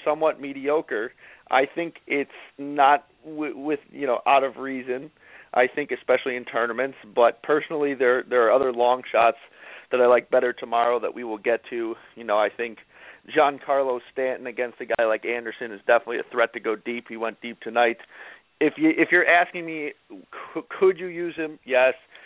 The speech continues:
If you're asking me if I'm going to, the answer is no. I think there's, there's little to like about this game. I mean, Goldschmidt, you always gotta consider. I think his price will be too much. I always like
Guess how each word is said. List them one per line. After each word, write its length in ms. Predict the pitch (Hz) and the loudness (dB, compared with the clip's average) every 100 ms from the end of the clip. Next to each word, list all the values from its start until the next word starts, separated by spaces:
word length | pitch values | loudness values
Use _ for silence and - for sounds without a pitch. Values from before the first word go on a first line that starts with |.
| - | -20
If 80 | 117 | -6
you're 100 | 120 | 2
asking 240 | 127 - 123 | 2 2 -6
me 100 | 123 | -6
if 80 | 123 | -4
I'm 160 | 117 | -6
going 340 | 110 113 120 107 | 0 0 0 -4
to, 180 | 127 117 | -6 -6
the 180 | 110 110 | -6 -4
answer 240 | 107 107 101 | -4 -6 -8
is 80 | 95 | -6
no. 440 | 113 110 110 107 - - - - | 0 4 4 2 -6 -20 -12 -8
I 80 | |
think 240 | 120 127 - 120 | -6 -8 -6 -2
there's, 180 | 117 110 113 | -2 -4 -6
there's 180 | 120 - _ _ _ _ _ - | -6 -6 _ _ _ _ _ -6
little 320 | 165 202 190 | 2 4 4
to 120 | 165 | 0
like 260 | 160 156 151 | 2 2 2
about 260 | 131 135 135 | 0 0 0
this 120 | 135 - | -10 -6
game. 260 | 123 120 | -6 -6
I 40 | 117 | -8
mean, 180 | 110 104 | -12 -8
Goldschmidt, 500 | 113 113 - 120 117 _ - - - | -6 -6 -6 -12 -12 _ -20 -20 -2
you 100 | 123 | 2
always 200 | 123 113 | 2 2
gotta 220 | 117 117 | 2 2
consider. 360 | 117 104 113 | -2 -6 0
I 80 | 110 | 0
think 180 | 107 120 | 0 -6
his 100 | 113 - | -10 -2
price 200 | 120 127 | 0 0
will 80 | 120 | -4
be 140 | 123 110 | -8 -8
too 120 | 127 | -8
much. 240 | 120 113 117 - - - _ | 0 0 0 -6 -12 -20 _
I 80 | 117 | 4
always 220 | 117 120 113 | 4 4 0
like 260 | 113 113 | 0 0